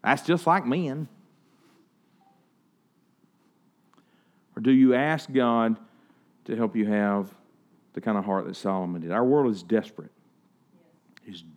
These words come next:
desperate for spiritual people of God to demonstrate this kind of heart.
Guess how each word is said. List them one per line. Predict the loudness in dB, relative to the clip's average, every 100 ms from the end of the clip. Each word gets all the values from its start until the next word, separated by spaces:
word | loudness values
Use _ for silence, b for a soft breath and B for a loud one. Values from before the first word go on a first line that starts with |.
| -4
desperate | -2 -2 -10 -20 -20 _ b b b b b b b b
for | -6
spiritual | -6 -2 2 2 0
people | 0 0 2
of | -2
God | 0 -2 -2
to | -6
demonstrate | -4 -4 -4 -6 -10 -10
this | -14
kind | -12 -12
of | -12
heart. | -18 -20